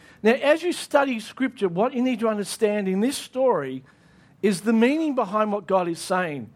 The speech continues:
If you're taking notes today, it's really interesting that Jericho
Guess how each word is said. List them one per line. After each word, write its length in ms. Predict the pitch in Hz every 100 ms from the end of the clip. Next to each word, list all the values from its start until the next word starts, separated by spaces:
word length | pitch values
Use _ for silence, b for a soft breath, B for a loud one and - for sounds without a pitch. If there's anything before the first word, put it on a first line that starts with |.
| b b b b b
If 80 | 185
you're 80 | 208
taking 380 | 269 320 285 254
notes 280 | 233 247
today, 240 | - 214 196
it's 140 | 185
really 400 | 196 240 311 277
interesting 480 | 285 254 - 214 196
that 180 | 196 160
Jericho 840 | 143 214 302 320 247 185 135 131